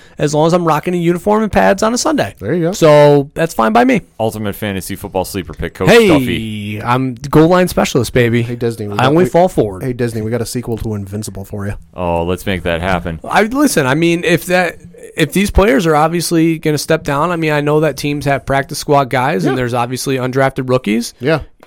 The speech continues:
Speaker 1: You know, if they have to play, they have to play. But like I said in the previous segment,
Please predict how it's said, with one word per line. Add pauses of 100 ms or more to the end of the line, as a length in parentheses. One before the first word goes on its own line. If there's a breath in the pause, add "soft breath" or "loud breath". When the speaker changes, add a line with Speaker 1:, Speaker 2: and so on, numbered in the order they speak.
(100)
Speaker 1:
You
know,
if
they
have
to
play,
they
have
to
play.
But
like
I
said
in
the
previous
segment,